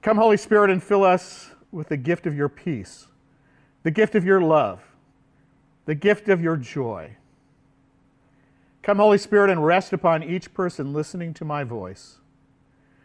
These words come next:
Renew and refresh every family gathered together in their homes to worship you. Draw close to those who are alone right now and remind them that you are with them. Come, Holy Spirit,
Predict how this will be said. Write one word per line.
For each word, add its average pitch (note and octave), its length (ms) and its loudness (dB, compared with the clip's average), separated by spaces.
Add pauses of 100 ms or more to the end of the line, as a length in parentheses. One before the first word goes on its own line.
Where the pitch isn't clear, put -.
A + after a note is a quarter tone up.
(320)
Renew G#3 500 4
and E3 120 2
refresh E3 560 0
every E3+ 580 -2
family D#3 520 -8
gathered D3 480 -8
together C3+ 500 -8 (340)
in D3+ 120 -8
their D3 100 -4
homes G3+ 360 -2
to F#3 100 0
worship G3 360 -2
you. G3+ 300 -4 (1200)
Draw F#3+ 220 2
close A3 560 2
to G#3 120 -8
those F#3+ 260 -2
who G#3 100 -4
are F#3 140 -2
alone C3+ 400 -6
right A2 200 -10
now A#2 300 -8 (680)
and C#3+ 160 -8
remind F3+ 440 0
them F#3 160 -2
that A#2+ 160 -4
you F#3 440 -6
are D#3 280 -2
with A#2+ 360 -12
them. G2+ 320 -20 (1800)
Come, F#3+ 160 0
Holy G3 220 4
Spirit, F#3+ 540 0